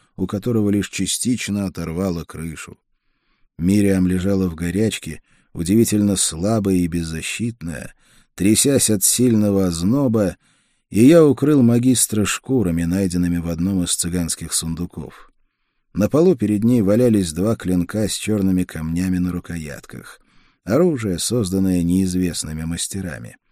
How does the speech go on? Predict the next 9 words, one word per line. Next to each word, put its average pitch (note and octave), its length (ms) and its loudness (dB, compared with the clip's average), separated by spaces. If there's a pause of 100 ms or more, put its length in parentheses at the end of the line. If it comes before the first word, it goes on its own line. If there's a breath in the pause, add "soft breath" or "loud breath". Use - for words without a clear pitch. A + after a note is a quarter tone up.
(300)
Один F#2 420 0
принадлежал E2 640 -6
цыгану, G#2+ 640 -4 (440)
другой A#2 440 2
веками A#2 480 0
хранился F2+ 600 -4
в - 80 -16
тайнике E2 500 -6
братства. C#2+ 720 -12